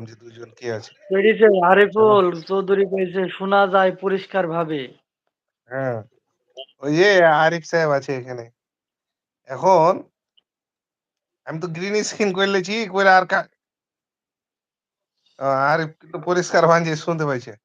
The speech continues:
Speaker 1: এ তোমার
Speaker 2: আচ্ছা,
Speaker 1: এভাবে
Speaker 2: তুমি, তুমি পরিষ্কারভাবে শুনতে পাচ্ছ, পিকনিকের দিন তোমাকে মুরগির ঠ্যাং দেওয়া হবে।
Speaker 1: আহা।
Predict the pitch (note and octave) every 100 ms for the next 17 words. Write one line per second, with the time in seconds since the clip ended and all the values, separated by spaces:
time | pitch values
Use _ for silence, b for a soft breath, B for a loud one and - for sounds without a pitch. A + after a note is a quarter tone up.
0 | _ _ _ _ _ _ _ _ _ _
1 | _ C3+ C#3+ D#3 D#3 D#3+ F3 F3 F#3+ E3+
2 | - - A3+ - - _ _ _ _ _
3 | _ _ _ F#3+ G#3+ G3 G#3+ A3 - A3+
4 | G#3+ A3 A3+ A3 G#3+ G#3+ G3 G#3 A3 F#3
5 | G#3+ G3+ G3+ G#3+ G3+ A3 G#3 G#3+ G3 E3+
6 | G3+ G3+ G3 E3 C3+ A#2+ _ - - _
7 | _ _ _ _ _ _ _ - C#3+ D#3